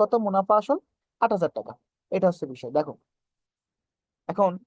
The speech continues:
তাহলে পাঁচ হাজার টাকায় ছয় বছরে মুনাফা কত? এখানে এটা লিখে দিচ্ছে, এটা অত বেশি লাগবে না। দেখো আমাদের লাগবে এই সূত্রটা কি, মুনাফা সমান আসল into মুনাফার হার into সময়, কি আই সমান পি আর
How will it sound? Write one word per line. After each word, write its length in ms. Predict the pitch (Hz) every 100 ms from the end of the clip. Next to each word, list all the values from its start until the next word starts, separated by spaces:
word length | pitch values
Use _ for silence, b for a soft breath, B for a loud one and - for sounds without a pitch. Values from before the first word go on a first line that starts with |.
| _ _ _ _ _ _ _ -
তাহলে 260 | 196 214 214 294 _ _ _ _ _ _ _
পাঁচ 120 | 156 165
হাজার 140 | 196 214
টাকায় 180 | 226 -
ছয় 140 | 196 202
বছরে 260 | 202 220 254 233
মুনাফা 280 | 185 185 220 214
কত? 140 | 208 269 -
এখানে 200 | 175 165 160
এটা 120 | 160 151
লিখে 180 | 139 135
দিচ্ছে, 180 | 127 143
এটা 120 | 147 143 - _ _ _
অত 100 | 156 156 143
বেশি 140 | 147 151 147
লাগবে 220 | 120 113
না। 60 | 107 127
দেখো 160 | 143 - _ _ _ _ _ _ _ _ -
আমাদের 260 | 175 214 247
লাগবে 220 | 214 165 175 -
এই 100 | 226 208
সূত্রটা 380 | 202 - 143 - - _ -
কি, 100 | 202 202
মুনাফা 340 | 165 175 202 202
সমান 240 | 196 185 240 _ _ _ _ _
আসল 320 | 147 160 190 208
into 160 | 214 226 190
মুনাফার 320 | 170 180 196 170
হার 160 | 185 208
into 160 | 190 254 -
সময়, 240 | 151 - _ _ _ _ _ _
কি 60 | 202 294 _ 147
আই 80 | 156 -
সমান 220 | 185 226 381 _ _ _ _ -
পি 80 | 202 233 - 151
আর 100 | 147